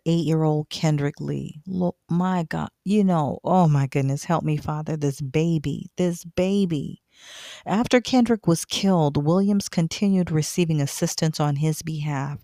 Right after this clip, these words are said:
Beal said. Authorities have said that two of Williams's children might be on the autism spectrum. So that would have made three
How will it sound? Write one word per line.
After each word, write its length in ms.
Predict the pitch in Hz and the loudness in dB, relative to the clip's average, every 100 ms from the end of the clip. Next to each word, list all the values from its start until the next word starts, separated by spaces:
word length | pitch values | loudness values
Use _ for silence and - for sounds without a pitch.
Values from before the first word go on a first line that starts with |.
| _ | _
Beal 220 | 143 135 | -2 -2
said. 480 | - - 135 139 160 _ _ _ _ _ - - | -4 -4 -4 -4 -10 _ _ _ _ _ -20 -12
Authorities 680 | - 160 - 202 214 220 220 | 2 2 6 4 4 2 -2
have 280 | 202 170 156 | 2 2 0
said 460 | - - 185 185 180 | -4 -2 0 0 -2
that 300 | 160 151 - | -4 -4 -4
two 360 | - 202 214 - | 0 2 2 0
of 180 | 156 | -2
Williams's 680 | 156 165 185 190 180 156 - | 2 2 2 0 0 -4 -4
children 640 | - - 175 180 185 185 185 | -4 0 0 0 -2 -2 -2
might 520 | 160 156 175 185 156 | -2 0 -2 -6 -4
be 220 | 175 180 | -2 -2
on 220 | 151 165 | 0 0
the 120 | 156 - | 0 -2
autism 800 | 147 156 - 160 147 151 147 165 | -4 -4 -2 -2 -2 -2 -2 -6
spectrum. 800 | - - - 143 _ - 135 143 _ _ _ _ _ _ _ _ _ | -10 -8 -4 -6 _ -10 -8 -10 _ _ _ _ _ _ _ _ _
So 360 | - 165 135 - | -4 0 0 -2
that 300 | 180 165 165 | -4 -4 -2
would 140 | 190 | -2
have 140 | 220 202 | 0 2
made 320 | 170 160 151 | 2 2 -2
three 540 | _ - 170 165 151 | _ -4 -2 0 -2